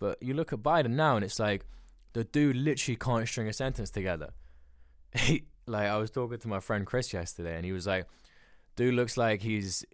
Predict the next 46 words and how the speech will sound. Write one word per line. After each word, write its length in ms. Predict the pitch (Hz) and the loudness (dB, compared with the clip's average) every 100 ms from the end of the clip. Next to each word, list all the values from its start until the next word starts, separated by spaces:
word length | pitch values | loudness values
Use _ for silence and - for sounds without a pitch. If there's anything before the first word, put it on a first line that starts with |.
| _ | _
he's 300 | 104 104 92 | -10 -8 -6
trying 240 | - 110 | -2 0
to 60 | 110 | 2
remember 580 | 101 101 107 101 98 90 - - - - - | 2 2 2 2 0 -2 -10 -20 -20 -20 -8
all 180 | 107 107 | -2 -2
of 120 | 95 | 0
the 60 | 95 | 0
lines 600 | 101 107 104 92 90 - | 2 4 2 0 -2 -4
<laughs> 60 | |
for, 260 | 104 110 - - | 0 2 2 0
for 180 | - 98 | -6 -4
his 300 | 95 95 87 | -2 -4 -6
part 340 | - 104 104 | 0 2 2
in 80 | 95 | 0
the 80 | 87 | -6
play, 460 | - 110 110 98 | -4 -2 0 -2
but 140 | 87 80 | -4 -8
he 180 | 92 - | -8 -4
doesn't 280 | 104 95 95 | -2 -2 -2
remember 340 | 98 98 92 | -2 -2 -2
any 140 | 95 95 | -2 0
of 60 | |
the 100 | 104 | 0
lines." 580 | 98 107 - 135 - - - | 2 2 2 0 -2 -4 -4
<laughs> 40 | - - - - _ _ - - _ - - - 294 262 - - - | -12 -12 -18 -20 _ _ -20 -20 _ -20 -16 -10 -10 -10 -16 -20 -10
And 80 | 135 | -4
he's 180 | 120 110 | -4 -2
like 200 | 110 101 | -2 0
that 180 | 110 - | 0 2
eight-year-old 640 | 120 90 107 104 98 98 | 0 0 0 0 0 -2
in 100 | 95 | -4
the, 300 | 95 92 80 | -4 -4 -4
in 80 | 95 | -4
the, 200 | 98 95 - | -6 -6 -6
in 120 | 107 | -2
the 80 | 107 | -2
nativity 540 | 98 - 117 110 104 | -2 -2 -2 -2 -6
play, 360 | 92 98 90 85 - - _ _ - _ - | -4 -2 -2 -4 -10 -20 _ _ -20 _ -8
playing 300 | 107 107 110 | -2 0 0
one 120 | 107 | 0
of 60 | 104 | 0
the 80 | 98 | 0
wise 400 | 95 113 110 95 | 4 4 4 0
men 240 | 101 98 | -4 -4
who's 160 | 92 90 | -6 -4
like, 320 | 98 90 | -2 -2